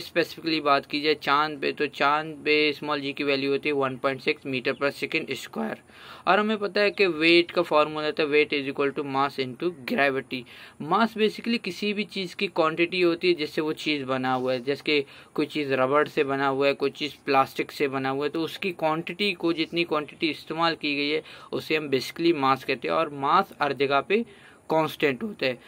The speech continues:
तो अगर हम ज़मीन पे और ख-, चांद पे, दोनों पे अगर वेट का फॉर्मूला अप्लाई करें तो हमें डिफरेंस बिल्कुल पता चल जाता है। सपोज हम एक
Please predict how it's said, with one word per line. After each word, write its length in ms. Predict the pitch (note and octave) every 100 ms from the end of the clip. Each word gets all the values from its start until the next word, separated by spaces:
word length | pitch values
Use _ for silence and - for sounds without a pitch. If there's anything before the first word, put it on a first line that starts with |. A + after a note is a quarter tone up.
| - -
तो 260 | G3+ A3+ -
अगर 240 | E3+ F#3+
हम 220 | G#3 G#3 F3
ज़मीन 500 | - D#3 F#3 G3+ F#3
पे 260 | F#3+ F#3
और 500 | F#3 D#3 D#3+ D#3 C#3 C3+
ख-, 460 | C#3+ C3+ C3 B2+
चांद 340 | - D#3 F#3 F3
पे, 240 | E3 D#3+
दोनों 400 | C#3+ C#3+ D#3 E3+
पे 120 | E3+
अगर 180 | E3+ E3
वेट 380 | C#3 C3+ D#3 D#3+
का 100 | F3+
फॉर्मूला 480 | E3+ D3 D#3 E3+ E3
अप्लाई 300 | D#3+ D#3+ D3
करें 200 | E3 E3+
तो 140 | E3+
हमें 240 | D#3 D#3+
डिफरेंस 480 | C3+ C#3 - E3 D3 A#2 - - - - -
बिल्कुल 340 | C#3 D3+ F3+
पता 320 | E3+ C#3+ A#2+ C#3+
चल 220 | C3 B2
जाता 300 | B2+ B2 C3
है। 60 | B2 -
सपोज 260 | E3 E3+ F3+
हम 140 | F3
एक 280 | F3 C#3 C#3